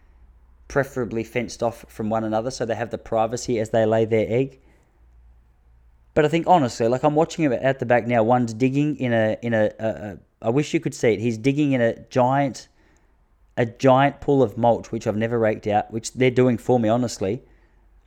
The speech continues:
He's eating bugs, he's eating worms, and that's all he's done all day, and he needs an elevated space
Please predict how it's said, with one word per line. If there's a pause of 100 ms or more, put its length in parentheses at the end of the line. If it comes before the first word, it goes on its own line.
(140)
He's
eating
bugs,
he's
eating
worms,
and
that's
all
he's
done
all
day,
and
he
needs
an
elevated
space